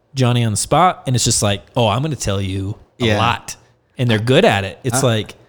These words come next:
Speaker 2: I like when we went to the, the Manly.
Speaker 1: Shh.
Speaker 2: She's a beast.
Speaker 1: She's the best.
Speaker 2: And you know what? It wasn't even like she,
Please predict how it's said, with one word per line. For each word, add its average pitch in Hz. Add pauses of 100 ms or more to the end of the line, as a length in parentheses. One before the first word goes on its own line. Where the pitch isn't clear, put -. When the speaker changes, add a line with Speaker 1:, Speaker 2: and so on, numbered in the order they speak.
(140)
Speaker 2:
I 127
like 147
when 131
we 127
went 131
to 123
the, 101
the 104
Manly. 101
Speaker 1:
Shh. - (100)
Speaker 2:
She's 110
a 104
beast. 104
Speaker 1:
She's 113
the 110
best. 135
Speaker 2:
And 151
you 156
know 175
what? 180 (320)
It 139
wasn't 180
even 175
like 156
she, 165